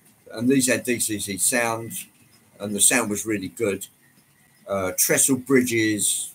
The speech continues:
lots of things to look at. It was, I did ca-, catch a little bit of it on my phone. Uh, was a helper at the motorbike show at Ali Pali. Must do the Model Railway show sometime.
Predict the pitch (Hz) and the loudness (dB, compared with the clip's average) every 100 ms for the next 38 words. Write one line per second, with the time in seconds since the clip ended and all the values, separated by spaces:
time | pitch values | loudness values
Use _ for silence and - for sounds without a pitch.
0 | - _ _ 131 151 147 - 139 127 - | -18 _ _ 0 2 2 0 0 0 -2
1 | 117 113 - 101 95 110 104 107 - - | -2 -2 0 -2 -2 -6 -4 -2 -2 -4
2 | _ _ - 127 165 - 139 - - 139 | _ _ -6 -2 -2 -2 -4 -4 -8 -6
3 | - 127 123 113 113 - _ - - - | -2 -2 -2 -2 -4 -6 _ -20 -20 -20
4 | _ _ - - 113 110 117 113 104 101 | _ _ -18 -6 -4 -2 -2 -2 -2 -2
5 | - 101 98 101 _ _ _ - _ _ | -2 -2 -2 -8 _ _ _ -20 _ _
6 | _ - - 107 107 104 135 131 143 180 | _ -20 -14 -8 -4 -2 0 0 2 0
7 | 165 156 135 139 160 127 135 - - - | 2 0 2 2 0 0 -2 -2 -4 -2
8 | 139 139 127 127 123 - 127 139 135 - | 0 0 0 -2 -2 -2 -2 -2 -6 -10
9 | _ _ _ _ - 139 - - 139 135 | _ _ _ _ -10 -4 -4 -2 -2 0
10 | 139 135 135 139 117 104 - 104 107 110 | 0 2 2 2 0 -2 -2 -2 -2 -4
11 | 104 - 107 104 | -6 -6 -4 -6